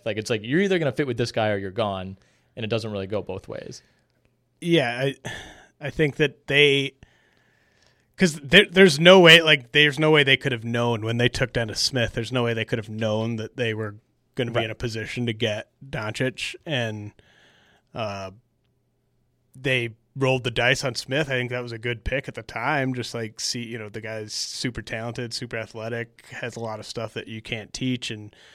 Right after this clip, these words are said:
Speaker 2: you just kinda see if it, it, if the fit works, and if it doesn't, oh, well,
Speaker 1: Mm-hmm.
Speaker 2: you were picking eighth. Like, it's not like you were, that was your best chance to draft a
Speaker 1: Right.
Speaker 2: star there. And, you know, looking back, I'm sure they would have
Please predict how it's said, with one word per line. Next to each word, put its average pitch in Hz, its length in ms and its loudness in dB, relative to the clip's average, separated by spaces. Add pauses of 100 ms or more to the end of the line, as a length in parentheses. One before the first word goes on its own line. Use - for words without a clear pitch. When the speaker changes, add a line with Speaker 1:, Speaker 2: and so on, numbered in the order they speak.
(320)
Speaker 2:
you 127 80 -10
just 110 120 -8
kinda 113 160 -4
see 123 200 -4
if 113 80 -4
it, 113 260 -10
it, 120 160 -8 (340)
if 131 160 -14
the 107 80 -12
fit - 280 -6
works, 120 420 -6
and 107 260 -10
if 104 100 -14
it 107 120 -14
doesn't, 113 440 -10 (220)
oh, 131 100 -10
well, 113 220 -4
Speaker 1:
Mm-hmm. 107 80 -8
Speaker 2:
you 104 60 -10
were 107 60 -10
picking 120 260 -4
eighth. 110 360 -10
Like, 107 120 -10
it's 110 140 -12
not 110 140 -8
like 104 200 -12
you 104 140 -12
were, 104 160 -12 (600)
that 131 200 -2
was 123 120 -4
your 131 100 -2
best 120 280 -4
chance 117 320 -8
to 104 160 -8 (220)
draft 110 220 -2
a - 40 -6
Speaker 1:
Right. - 80 -6
Speaker 2:
star 135 360 2
there. 104 300 -8 (600)
And, 107 720 -6
you 143 220 -4
know, 101 80 -8
looking 110 380 -4
back, 110 280 -6
I'm 107 100 -16
sure 107 280 -6
they 104 120 -6
would 104 120 -8
have 104 200 -16